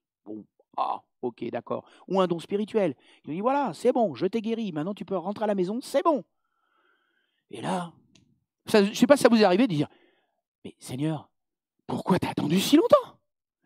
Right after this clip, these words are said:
Si c'est aussi simple, pourquoi tu l'as pas fait tout de suite ? » Mais parce qu'il y avait une leçon à apprendre.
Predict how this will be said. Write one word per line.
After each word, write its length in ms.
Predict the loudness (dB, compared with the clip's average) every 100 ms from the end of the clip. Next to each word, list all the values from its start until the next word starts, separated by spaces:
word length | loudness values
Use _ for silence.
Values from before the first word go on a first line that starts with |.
| _
Si 160 | 0 4
c'est 160 | 6
aussi 200 | 6 4
simple, 340 | 4 4 4 -4 _ _ _ _ _ _ _ _ _ _
pourquoi 200 | 6 8
tu 100 | 6
l'as 80 |
pas 140 | 6 4
fait 100 | 6
tout 80 | 6
de 80 |
suite ? » 180 | 6 4 4 _ _
Mais 280 | -6 0 0
parce 260 | -2 -8 -8
qu'il 140 | -6
y 80 | -4
avait 160 | 0 -2
une 100 | -2
leçon 320 | -6 -6 -4
à 80 | -6
apprendre. 720 | -6 -4 -4 -4 -8 -14